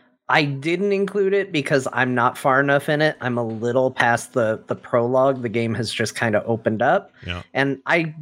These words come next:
Speaker 1: I can't really go, "Oh, yeah, hands down, one of my favorite games of the year," when I'm still that early in, 'cause for all I know, it ends up being a pile of poop shortly <laughs> after.
Speaker 2: Sure.
Speaker 1: Um, I also think there might be an element,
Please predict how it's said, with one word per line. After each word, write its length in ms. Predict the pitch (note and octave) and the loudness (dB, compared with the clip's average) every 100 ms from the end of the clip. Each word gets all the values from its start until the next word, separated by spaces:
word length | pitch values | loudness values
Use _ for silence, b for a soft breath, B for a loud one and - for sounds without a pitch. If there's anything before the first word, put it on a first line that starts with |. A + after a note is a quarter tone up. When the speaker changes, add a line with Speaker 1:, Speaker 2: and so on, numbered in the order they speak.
| D3+ F#3 | -6 -2
Speaker 1:
I 120 | D#3+ | -2
can't 280 | - A3+ G3 | 0 0 2
really 260 | G3 F#3 | 2 2
go, 280 | D#3+ D#3+ D3+ - | 2 2 0 2
"Oh, 240 | F#3 C#3+ | 2 4
yeah, 260 | C#3 B2+ G2 | 2 2 2
hands 320 | E3 D3+ B2+ | 2 0 0
down, 240 | C#3 A#2 | 0 0
one 100 | A#2+ | -2
of 60 | A2+ | 0
my 120 | A2 | 0
favorite 300 | - A#2+ A2 | 2 0 0
games 260 | A#2 A2+ A#2 | -2 -4 -4
of 80 | G#2+ | -4
the 80 | |
year," 160 | A2+ B2 | -4 -2
when 180 | A#2 A2+ | 0 0
I'm 120 | A2+ | -2
still 280 | - C#3+ C3+ | -2 0 2
that 300 | A2+ A2+ A2 | 2 0 0
early 320 | B2 A#2 A2+ C#3 | -2 -4 -2 2
in, 200 | G3+ G3 | 2 0
'cause 180 | E3 | -6
for 200 | - E3 | -6 0
all 140 | D3 C#3+ | 4 4
I 100 | C#3 | 2
know, 360 | B2+ B2 A#2 - _ | 2 2 0 -6 _
it 120 | - A#2+ | -6 -4
ends 200 | A2+ A2 | -2 -4
up 180 | G2+ | -6
being 400 | A2+ G#2 G2+ G2 - | -6 -8 -8 -10 -12
a 80 | A#2+ | -4
pile 240 | G#2+ F#2+ | -2 -2
of 100 | F#2 | -6
poop 140 | G#2 - _ _ | -10 -14 _ _
shortly 380 | - C3+ A2+ A2+ | 0 0 0 -2
<laughs> 100 | A2 | -4
after. 420 | - - D#3 C#3+ B B | -4 -2 -2 -2 B B
Speaker 2:
Sure. 260 | - E2 - | -6 -8 -4
Speaker 1:
Um, 440 | C#3+ C#3+ C3+ B2+ - _ - | -2 -2 -2 -8 -14 _ -4
I 100 | F#3+ | 0
also 300 | G3 F#3+ G3+ | 0 0 0
think 180 | F#3+ E3+ | 0 0
there 120 | E3+ | 2
might 260 | D3+ D3+ | 2 0
be 280 | D3+ C#3 C3+ | 2 2 2
an 140 | D3 C#3+ | 2 2
element, 580 | C3+ C3+ C3 B2+ B2+ | 2 2 0 -2 -6